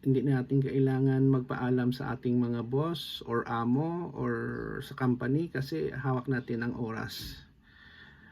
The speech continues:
Makapag, ah, explore po tayo ng desisyon na walang permisyon ng ibang tao. Yun po ang isang reason po.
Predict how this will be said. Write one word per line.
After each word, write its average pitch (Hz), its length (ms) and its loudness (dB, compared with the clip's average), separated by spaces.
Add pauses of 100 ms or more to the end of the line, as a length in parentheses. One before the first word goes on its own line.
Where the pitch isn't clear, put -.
Makapag, 135 880 2 (160)
ah, 123 720 0 (480)
explore 135 480 0
po 131 160 -4
tayo 131 320 4
ng 127 240 4 (480)
desisyon 170 800 0 (160)
na 131 400 2
walang 135 800 6 (560)
permisyon 131 640 4
ng - 80 -4
ibang 117 320 -4
tao. 113 480 -6
Yun 139 240 4
po 139 160 2
ang 131 240 0
isang 131 640 0 (400)
reason 135 400 4
po. 113 320 -6